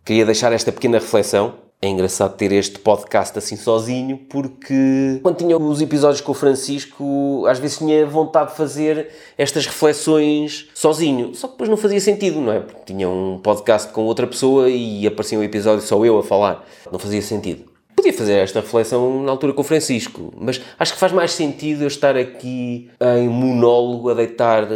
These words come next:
cá para fora, a pensar alto e estar a deixar isto gravado para mais tarde me servir de referência a mim e eu poder comparar com aquilo que aconteceu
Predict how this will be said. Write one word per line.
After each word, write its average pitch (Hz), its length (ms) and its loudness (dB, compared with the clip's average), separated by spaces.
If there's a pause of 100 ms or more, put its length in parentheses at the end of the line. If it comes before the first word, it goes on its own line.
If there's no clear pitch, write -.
(160)
cá 117 140 0
para 110 160 -2
fora, 107 320 2
a 101 40 0
pensar 98 680 -4
alto 107 420 -4
e 82 140 -16
estar 92 280 -2
a 92 60 4
deixar 92 260 0
isto 92 220 -6
gravado 101 500 0
para 107 200 2
mais 110 360 2
tarde 135 460 -2
me 110 100 -4
servir 110 800 -2
de 107 300 4
referência 104 580 -2
a 98 40 -2
mim 85 440 -6
e - 100 -12
eu 82 60 -6
poder 90 220 -4
comparar 92 580 0
com 98 160 0
aquilo 92 240 -2
que - 120 -2
aconteceu 107 520 -2